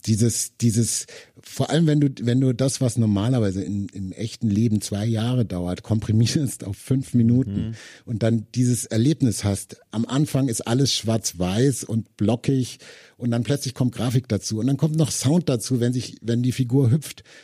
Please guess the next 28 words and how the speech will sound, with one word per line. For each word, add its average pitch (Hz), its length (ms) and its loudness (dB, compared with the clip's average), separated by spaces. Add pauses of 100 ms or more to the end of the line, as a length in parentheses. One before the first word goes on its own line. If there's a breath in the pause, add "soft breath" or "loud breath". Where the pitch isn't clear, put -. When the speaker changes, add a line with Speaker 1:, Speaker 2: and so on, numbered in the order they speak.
(160 loud breath)
Speaker 1:
Und 123 300 -2
wie, 120 220 0
wie 104 160 0
viel - 180 2
das 101 120 0
dann 90 160 -2
auch - 180 -16
ausmacht, 107 720 -4
wie, 117 380 4
Speaker 2:
Mhm. 123 180 -8
Speaker 1:
wie 104 460 0
anders 139 360 2
es 113 220 0
sich - 240 -8
anfühlt, 110 640 0
wenn, 90 340 -2
wenn, 90 520 -4
wenn 87 120 -4
das 85 160 -6
passiert. - 600 -10 (340 loud breath)
Und 117 120 -2
dann 131 100 2
kannst 143 240 0
du - 20 6
noch 147 160 4
einbauen, 139 560 2
dass, 127 420 -4
ähm, 123 460 0